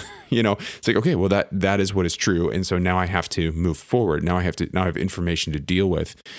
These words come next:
and, and something to do." And because hope, as we have discussed here on the podcast, is, is actually not just passive, but it's actionable.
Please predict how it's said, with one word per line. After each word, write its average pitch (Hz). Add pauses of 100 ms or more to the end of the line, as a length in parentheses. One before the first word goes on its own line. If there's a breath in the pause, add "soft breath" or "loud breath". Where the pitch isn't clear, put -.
(300 loud breath)
and, 87
and 92
something 95
to 78
do." 87
And 80
because 95
hope, -
as 90
we 127
have 107
discussed -
here 78
on 76
the 76
podcast, - (760 loud breath)
is, 98 (160)
is 95
actually 101
not 92
just 85
passive, 104
but 82
it's - (100)
actionable. -